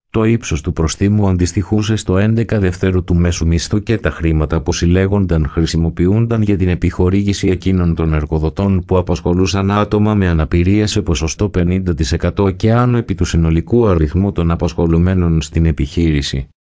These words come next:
Στη Σλοβακία, το ίδιο έτος, το ποσοστό του προστίμου αντιστοιχούσε στο τριπλάσιο του βασικού μισθού και τα χρήματα χρησιμοποιούνταν για την ενίσχυση της απασχόλησης των ατόμων με αναπηρία.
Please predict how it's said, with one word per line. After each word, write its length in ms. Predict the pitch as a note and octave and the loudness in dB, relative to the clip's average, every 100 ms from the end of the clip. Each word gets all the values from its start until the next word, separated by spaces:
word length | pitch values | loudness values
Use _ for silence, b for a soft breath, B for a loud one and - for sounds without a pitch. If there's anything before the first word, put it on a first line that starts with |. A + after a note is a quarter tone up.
| _ - | _ -20
Στη 240 | - G#2+ | -6 -4
Σλοβακία, 840 | - F2+ F2+ F#2+ F2+ A#2+ A#2+ A#2 _ _ | 0 0 2 0 0 2 2 0 _ _
το 140 | A#2 | 0
ίδιο 340 | A2+ A#2+ G2+ F2+ | 2 2 2 2
έτος, 400 | F2 E2+ E2+ - _ - | 2 0 -2 -4 _ -6
το 140 | G#2+ | -4
ποσοστό 540 | F2+ F2 F#2 - - A2+ | 0 0 0 0 -2 -2
του 120 | E2+ | -2
προστίμου 540 | E2 - G2+ G#2 G#2 | -2 -2 0 2 2
αντιστοιχούσε 640 | F#2+ F2 - G2 A2 G#2+ F2+ | 2 0 0 -2 0 0 0
στο 180 | - F#2 | 0 -2
τριπλάσιο 720 | E2+ E2+ A2+ B2 A#2 - F#2 | -2 -2 0 0 0 0 -2
του 140 | F#2 | 0
βασικού 420 | F2 F2 E2+ - G2+ | 0 0 -2 -2 0
μισθού 400 | F2 - G#2 G2+ | 0 0 -2 0
και 140 | F2+ | -2
τα 140 | D#2 | -2
χρήματα 480 | D2 E2 D#2+ D2+ E2 | -4 0 0 0 0
χρησιμοποιούνταν 960 | D#2 F2 F2 F2+ E2+ F2 G2 A#2 A#2 G#2+ | 0 -2 0 -2 0 0 2 0 0 0
για 140 | G2+ | 0
την 160 | F#2+ F2 | 0 2
ενίσχυση 640 | F2+ G2+ G#2 - G2 A2 | 2 2 0 -2 0 0
της 180 | F#2+ E2+ | 0 -2
απασχόλησης 680 | D2+ - F#2 F2 D2+ D#2 | -2 -4 -2 0 0 -2
των 220 | - D2+ D2+ | -2 -2 0
ατόμων 460 | C#2+ G2+ F#2+ E2 | 0 0 2 2
με 120 | D2+ | 2
αναπηρία. 640 | D2+ D2 D#2+ E2 D#2 C#2 | 2 0 0 0 2 -2